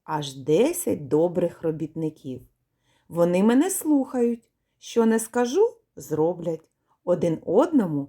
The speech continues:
завжди допомагають». «Які ж то у вас робітники?» — запитав я. «А ось вони», засміялась Одарка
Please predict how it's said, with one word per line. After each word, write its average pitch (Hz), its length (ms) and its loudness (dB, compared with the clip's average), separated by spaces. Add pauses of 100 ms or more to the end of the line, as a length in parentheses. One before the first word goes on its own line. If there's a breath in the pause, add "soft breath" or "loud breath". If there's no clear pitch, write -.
(240)
завжди 233 560 -2
допомагають». 151 1000 -4 (640)
«Які 392 500 4
ж - 140 -6
то 202 100 -4
у 233 200 -2
вас 214 280 0
робітники?» — 214 800 0 (280)
запитав 165 680 -6
я. 147 340 -6 (640)
«А 285 220 4 (160)
ось 294 520 2
вони», 175 520 -2 (380)
засміялась 170 880 0
Одарка 285 680 -2